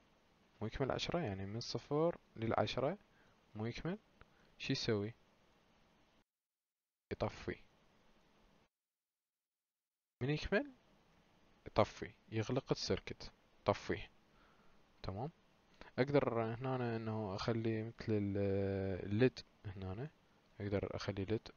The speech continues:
همتين هنا، همتين اقدر اخلي ليد هنا وهنا، يعني بكيفكم. بس هو يعني عم تشوفون الفكرة. زين، آه، بروسيجر الثاني، خل نرجع بالمنطق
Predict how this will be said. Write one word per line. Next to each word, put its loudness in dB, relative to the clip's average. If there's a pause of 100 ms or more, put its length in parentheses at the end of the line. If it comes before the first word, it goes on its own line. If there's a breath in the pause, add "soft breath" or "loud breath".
همتين -6
هنا، -6
همتين -4
اقدر 0
اخلي -2
ليد -2 (1160 loud breath)
هنا -4
وهنا، -8 (120)
يعني -4
بكيفكم. -8 (520 loud breath)
بس 0
هو 6
يعني 2
عم -2
تشوفون -6
الفكرة. -6 (440 loud breath)
زين، 0 (200)
آه، 2 (220)
بروسيجر 4
الثاني، -2 (1200)
خل -2 (340)
نرجع -2
بالمنطق -8